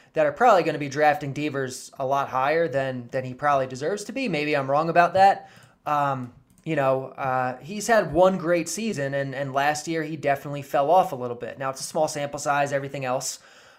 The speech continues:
um, but it's not like I'm expecting Devers to necessarily bounce all the way back,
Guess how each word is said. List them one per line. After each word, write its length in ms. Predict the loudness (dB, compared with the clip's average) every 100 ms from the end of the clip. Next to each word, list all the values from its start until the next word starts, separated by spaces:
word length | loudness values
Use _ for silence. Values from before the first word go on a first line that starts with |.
| _ -6
um, 480 | -2 0 -2 -8 -16 _
but 140 | -2 -2
it's 140 | -2
not 160 | -2 0
like 120 | 2
I'm 140 | 0
expecting 420 | 0 -2 -4 -2 -8
Devers 440 | -6 -4 -6 -8
to 320 | -4 -2 -2
necessarily 640 | -2 -4 -4 -2 0 0 -2
bounce 320 | -2 -2 -2
all 160 | -2
the 60 | 0
way 120 | -6
back, 400 | -4 -2 -2 -6